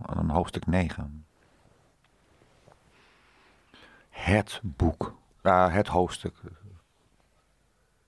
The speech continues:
Het meest controversiële hoofdstuk van het Oude Testament.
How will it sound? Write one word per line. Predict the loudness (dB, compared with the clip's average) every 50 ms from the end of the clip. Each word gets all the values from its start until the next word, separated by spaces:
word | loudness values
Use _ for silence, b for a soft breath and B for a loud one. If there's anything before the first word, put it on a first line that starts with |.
| _ _ _ _ _ _ _ _ _ _ _ _ _ _ _ _ _ B B B B B B B B B B B B B _ _ _ _ _
Het | -8 0
meest | 2 4 4 4 2 2
controversiële | 2 0 2 4 2 2 4 2 2 2 2 4 4 6 6 6 6 6 6 8 8 8 8 6 6 6 6 4 2 -2 b b b b b b b b b b _ _ _ _ _ _ _ _ _ _ _ _ _ _ _ _ _ _ _ _ _ _ _ _ -18 -14 -8
hoofdstuk | 0 2 4 4 4 2 2 2 2 2 2 0
van | -2 2 4 4 4 4 4 2 2 0 -2 -4
het | 2 4
Oude | 4 4 4 2
Testament. | 0 0 -2 -2 0 -2 -2 -2 -2 -6 -12